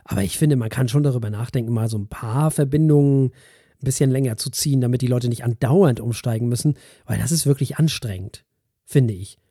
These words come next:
Ich muss ja, selbst wenn ich nach Bremen will, muss ich mittlerweile umsteigen. Das musste ich früher auch nicht.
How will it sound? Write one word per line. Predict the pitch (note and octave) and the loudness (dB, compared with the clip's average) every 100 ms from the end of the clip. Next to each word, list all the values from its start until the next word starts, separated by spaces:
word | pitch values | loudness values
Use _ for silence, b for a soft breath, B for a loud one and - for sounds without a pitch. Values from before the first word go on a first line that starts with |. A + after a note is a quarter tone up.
| _ _ | _ _
Ich | D3 D#3 | -2 0
muss | D#3+ | 2
ja, | D3 | 0
selbst | C#3+ - C#3+ D#3+ E3 | -2 0 2 2 2
wenn | |
ich | C#3+ | 2
nach | C3+ | 2
Bremen | - C#3+ B3+ A#3+ | 0 0 4 6
will, | D3 | 6
muss | C#3 C3 | 6 4
ich | |
mittlerweile | C3 C3 A#2+ A#2+ B2 | 2 2 0 0 0
umsteigen. | B2+ - A#2+ A2+ | -4 -2 0 0
Das | A2 | -2
musste | B2 - | -2 -4
ich | - | -2
früher | C3+ A2 | 0 2
auch | F#3+ | 2
nicht. | G3+ - | 2 -2